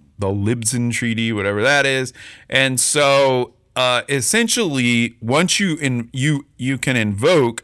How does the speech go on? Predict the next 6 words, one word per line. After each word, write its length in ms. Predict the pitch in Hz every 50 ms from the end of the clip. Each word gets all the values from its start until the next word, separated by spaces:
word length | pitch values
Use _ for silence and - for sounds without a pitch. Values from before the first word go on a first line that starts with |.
| - -
as 200 | 117 117 107 123
a 220 | 107 101 98 95 - 110
member 500 | 113 143 202 226 226 175 131 120 110 92
nation 560 | 101 104 101 95 92 90 - 104 98 95 98 - -
Article 380 | 139 139 139 139 - - 107 101
fifty, 600 | - - 180 196 185 - - - 98 - 82 -